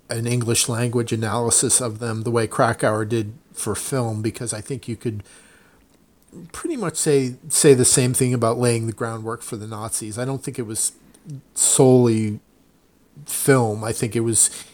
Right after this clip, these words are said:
in print. Um,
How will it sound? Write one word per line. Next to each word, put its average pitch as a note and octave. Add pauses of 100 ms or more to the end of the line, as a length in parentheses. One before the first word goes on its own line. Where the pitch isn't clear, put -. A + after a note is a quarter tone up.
(140)
in C3
print. A2+ (720)
Um, A#2+